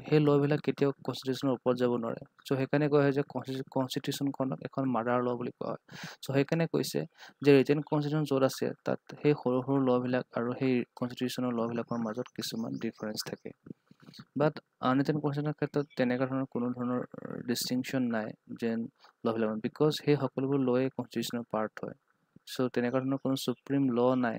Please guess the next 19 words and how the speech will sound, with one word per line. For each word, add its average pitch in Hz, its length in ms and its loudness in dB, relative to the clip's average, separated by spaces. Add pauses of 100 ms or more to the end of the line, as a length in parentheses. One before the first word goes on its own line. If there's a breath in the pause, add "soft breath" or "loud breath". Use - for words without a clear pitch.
যিবিলাকৰ 120 500 -2
ওপৰত 113 360 0
নেকি, 120 280 -4 (560 loud breath)
আহ, 107 300 0 (100)
সেই 139 300 2
সৰু 117 200 0
সৰু 120 120 -2
লবিলাক 117 300 0
যাব 104 180 0
নোৱাৰে। 95 280 -8
চ' 123 300 -4
যিবিলাক 131 360 0
ল 131 160 2
পাৰ্লিয়ামেণ্টে 120 480 2
বনায় 117 280 0
সেই 120 160 0
সকলোবিলাক 117 480 -2
কি - 180 -8
হয়, 123 200 -2